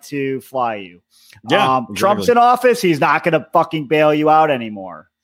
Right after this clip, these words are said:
Speaker 1: That's, so suck it up.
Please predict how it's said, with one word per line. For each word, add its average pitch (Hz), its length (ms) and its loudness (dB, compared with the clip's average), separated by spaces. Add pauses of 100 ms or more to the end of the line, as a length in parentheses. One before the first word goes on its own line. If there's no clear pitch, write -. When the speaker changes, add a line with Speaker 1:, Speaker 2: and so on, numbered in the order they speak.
(520)
Speaker 1:
That's, 175 360 -2 (300)
so 151 640 0 (540)
suck 185 420 -2
it 185 100 2
up. 170 320 0